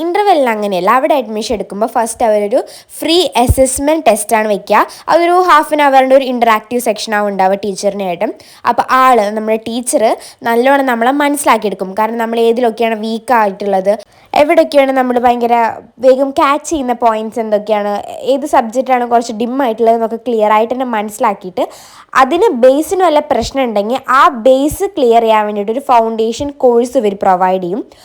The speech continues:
അതിന് ശേഷമാണ്, ആ, നമ്മുടെ, ആ, സിലബസ് ഓറിയന്റഡ് ആയിട്ടുള്ള ട്യൂഷൻസ് വരിക ട്ടോ. ഈ ഫൗണ്ടേഷൻ കോഴ്സ് എന്ന് വെച്ചാൽ ഒരു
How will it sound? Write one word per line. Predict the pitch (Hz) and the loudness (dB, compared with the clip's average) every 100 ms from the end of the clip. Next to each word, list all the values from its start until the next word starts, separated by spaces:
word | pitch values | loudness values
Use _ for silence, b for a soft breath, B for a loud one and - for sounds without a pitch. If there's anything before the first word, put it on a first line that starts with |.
| B - 254 | B 0 2
അതിന് | 285 339 | 2 2
ശേഷമാണ്, | 359 302 240 254 330 311 254 226 302 605 B B - | 2 4 4 4 2 2 2 2 0 -4 B B 0
ആ, | 226 233 | 2 2
നമ്മുടെ, | 226 220 220 285 330 - | 0 2 4 4 2 2
ആ, | 214 202 | 2 2
സിലബസ് | 208 262 233 233 311 - | 0 -2 0 2 2 4
ഓറിയന്റഡ് | 240 214 208 214 220 | 2 2 0 2 2
ആയിട്ടുള്ള | 208 226 240 | 4 2 0
ട്യൂഷൻസ് | 233 214 190 196 | -4 -4 -8 -4
വരിക | 196 170 165 | -2 -2 -4
ട്ടോ. | 165 160 160 _ _ b b b | -8 -12 -14 _ _ b b b
ഈ | - | 0
ഫൗണ്ടേഷൻ | 339 339 320 302 320 330 320 | 4 4 4 0 -2 -2 2
കോഴ്സ് | 302 302 | 2 0
എന്ന് | 302 | -2
വെച്ചാൽ | 285 302 | -2 -2
ഒരു | 285 | -2